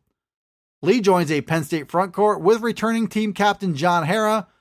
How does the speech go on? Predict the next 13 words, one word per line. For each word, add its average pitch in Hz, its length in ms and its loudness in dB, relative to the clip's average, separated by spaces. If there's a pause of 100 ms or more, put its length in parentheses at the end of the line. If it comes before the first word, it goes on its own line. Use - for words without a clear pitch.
(240)
who 151 80 0
was 165 140 4
the 175 140 -4
only 226 340 0
forward 220 360 2
with 131 160 -6
games 240 320 -4
experience 147 600 -4
on 175 200 0
the 208 80 -2
roster 196 400 -4
right 123 200 -2
now. 101 360 -8